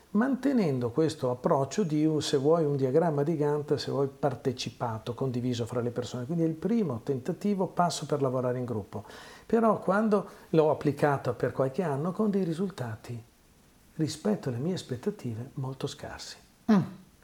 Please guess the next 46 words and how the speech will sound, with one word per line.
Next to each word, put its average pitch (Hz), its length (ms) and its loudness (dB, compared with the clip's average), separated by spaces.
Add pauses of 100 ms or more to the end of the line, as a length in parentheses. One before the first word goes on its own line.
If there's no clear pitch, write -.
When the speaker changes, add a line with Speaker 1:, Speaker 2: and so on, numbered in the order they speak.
(240)
Speaker 1:
E - 80 -6
dico, 127 280 -4
"Caspita, - 500 -8
cosa 123 220 -10
c'è - 180 -4
che 131 100 -6
non 107 100 -6
funziona?" 85 540 -12 (180)
Speaker 2:
Ok. 127 320 2 (200)
Speaker 1:
E, 131 400 0 (300)
e 165 120 2
comincia 147 460 0
Speaker 2:
Quindi, 202 160 6
scusa, 151 220 4
l'avevi 135 240 4
studiato 175 640 2
però? 113 340 0
Cioè 143 160 2
dici, 139 160 2
Speaker 1:
Certo. 175 180 2
Speaker 2:
"Cavolo, 139 280 8
l'ho 180 60 6
studiato, 135 540 2
è 151 40 8
Speaker 1:
L'ho 185 40 8
Speaker 2:
una 175 80 6
figata 190 380 6
Speaker 1:
studiato, 202 120 6
Speaker 2:
pazzesca, 202 440 4
lo 240 60 10
Speaker 1:
eh, 190 40 8
Speaker 2:
applico 190 300 6
e 196 40 6
non 165 120 4
funziona." 95 440 -4 (120)
Speaker 1:
no, 226 480 4
perché 185 280 2
il 170 380 0
problema 170 400 4
è 139 80 0
che 151 140 0
bisogna 151 640 0
avere 147 580 2
la 139 300 0
forza 170 480 0
di, 135 440 -2